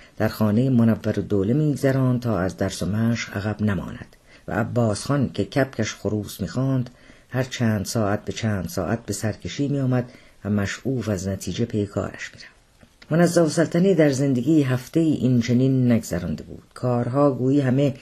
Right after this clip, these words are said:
به سحر و جادو انجام می‌شد. دلیل سربراهی شمس سلطنه را در نمی‌یافت، ولی بروزاتش را می‌دید. به گمانش آسمان سوراخ شده بود و فلک آنژل را به خدمتش روانه کرده بود.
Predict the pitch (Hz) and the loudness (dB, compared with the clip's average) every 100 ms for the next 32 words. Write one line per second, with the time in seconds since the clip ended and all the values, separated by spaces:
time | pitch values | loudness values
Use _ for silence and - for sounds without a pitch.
0 | - - 127 143 117 120 117 123 101 123 | -10 -2 0 2 2 0 2 4 4 4
1 | 120 98 90 87 71 80 - - - - | 2 0 -4 -6 -6 -8 -8 -12 -14 -20
2 | - 120 143 160 147 147 135 123 98 123 | 0 4 6 6 4 2 0 0 2 2
3 | 120 113 156 147 127 120 120 113 120 127 | 2 2 2 2 0 0 0 0 0 2
4 | 139 127 127 120 127 135 101 87 87 - | 2 2 2 2 4 4 4 2 -4 -2
5 | 107 135 110 110 98 82 110 123 117 101 | 0 0 0 0 0 -4 0 0 0 -4
6 | 101 92 117 117 - - - - 123 139 | -6 0 0 0 -6 -12 -20 -4 0 2
7 | 143 170 175 170 131 135 117 127 156 160 | 4 4 4 2 4 4 2 2 0 0
8 | - 127 131 147 143 - 113 98 92 104 | -2 0 4 4 2 0 -4 -4 -2 -4
9 | 95 117 113 117 139 - 117 101 139 123 | -2 -2 0 -2 -2 0 0 2 0 2
10 | 127 92 117 107 - 127 131 - 107 113 | 0 0 -2 -2 -2 -2 -2 0 0 2
11 | 101 110 110 71 - - | 0 0 0 -6 -8 -20